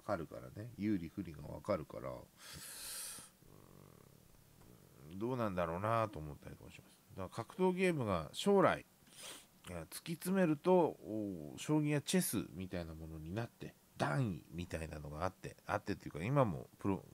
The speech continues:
ゲームの世界で段位とかっていうのがあるけど、うん、そこに行き着くのかなっていうね。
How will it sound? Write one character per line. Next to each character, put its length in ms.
ゲ 180
ー 40
ム 80
の 100
世 160
界 160
で 100
段 280
位 120
と 120
か 100
っ 40
て 140
い 40
う 40
の 80
が 160
あ 60
る 80
け 140
ど、 160
う 40
ん、 440
そ 220
こ 180
に 140
行 40
き 120
着 140
く 100
の 120
か 140
な 80
っ 20
て 60
い 40
う 120
ね。 180